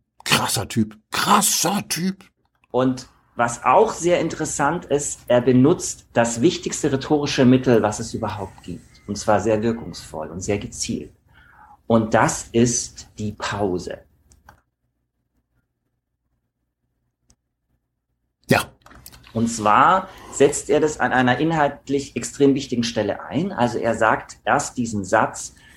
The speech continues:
Speaker 2: "Wir werden ohne Zweifel alle Mittel einsetzen, um Russland und sein Volk zu beschützen."
Speaker 1: Mhm.
Speaker 2: Und dann macht er eine Pause.
Speaker 1: Oh.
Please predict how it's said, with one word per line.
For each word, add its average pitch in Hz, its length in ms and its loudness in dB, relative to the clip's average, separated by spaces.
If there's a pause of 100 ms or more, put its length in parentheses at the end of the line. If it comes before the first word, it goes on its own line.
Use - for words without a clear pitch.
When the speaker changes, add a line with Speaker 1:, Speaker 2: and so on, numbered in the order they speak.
(320)
Speaker 2:
"Wir 107 200 4
werden 131 380 6
ohne 156 320 2
Zweifel 113 720 0
alle 135 300 4
Mittel 123 260 0
einsetzen, 95 720 -4
um 110 140 -4
Russland 135 520 2
und 117 140 0
sein 107 180 2
Volk 117 500 0
zu - 200 -14
beschützen." 123 800 -8 (380)
Speaker 1:
Mhm. 104 280 6
Speaker 2:
Und 113 160 -4
dann 107 160 0
macht 117 240 -6
er 98 100 -8
eine 92 200 -12
Pause. - 380 -20 (760)
Speaker 1:
Oh. - 160 2